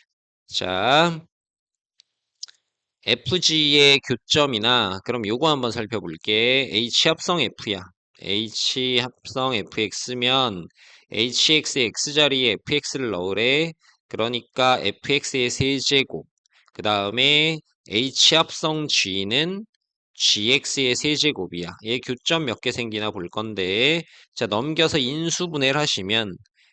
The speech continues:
F 마이너스 G와 그 다음에 F 제곱 플러스 에프 지 더하기 G 제곱 이렇게 돼. 자, 그러면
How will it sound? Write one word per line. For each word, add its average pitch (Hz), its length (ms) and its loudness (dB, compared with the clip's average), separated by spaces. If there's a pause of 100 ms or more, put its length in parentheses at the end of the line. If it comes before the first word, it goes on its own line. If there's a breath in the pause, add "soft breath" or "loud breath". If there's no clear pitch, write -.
(140)
F - 320 -4
마이너스 123 520 0
G와 127 1040 0
그 - 100 -10
다음에 101 600 -2 (200)
F 123 240 -4
제곱 127 720 0 (400 soft breath)
플러스 139 440 -2
에프 123 460 -2
지 156 560 -4 (240)
더하기 95 680 -4
G 113 380 -2
제곱 113 440 -2
이렇게 131 320 -4
돼. 101 140 -10 (2500 soft breath)
자, 117 180 -4
그러면 156 640 4